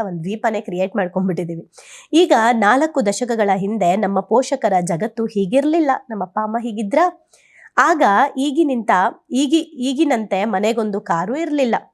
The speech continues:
ಓಡಾಡಲು ಸಾರ್ವಜನಿಕ ಬಸ್ಸು ಒಂದೇ ಮಾರ್ಗವಾಗಿತ್ತು. ಎಷ್ಟೋ ಕಡೆ ನಡೆದೇ ಹೋಗ್ಬೇಕಿತ್ತು. ಆದರೂ ಜನ ಪರಸ್ಪರ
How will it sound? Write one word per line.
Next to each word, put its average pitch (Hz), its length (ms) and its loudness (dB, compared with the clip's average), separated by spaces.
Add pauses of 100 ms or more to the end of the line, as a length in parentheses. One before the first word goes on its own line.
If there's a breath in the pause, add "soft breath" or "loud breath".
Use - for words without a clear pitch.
(120)
ಓಡಾಡಲು 208 580 2
ಸಾರ್ವಜನಿಕ 190 680 -4
ಬಸ್ಸು 185 500 -4
ಒಂದೇ 196 420 -2
ಮಾರ್ಗವಾಗಿತ್ತು. 208 840 -2 (360 loud breath)
ಎಷ್ಟೋ 370 400 2
ಕಡೆ 254 300 2
ನಡೆದೇ 214 360 0
ಹೋಗ್ಬೇಕಿತ್ತು. 180 840 -6 (260 loud breath)
ಆದರೂ 277 460 2
ಜನ 220 220 0 (140)
ಪರಸ್ಪರ 214 480 -2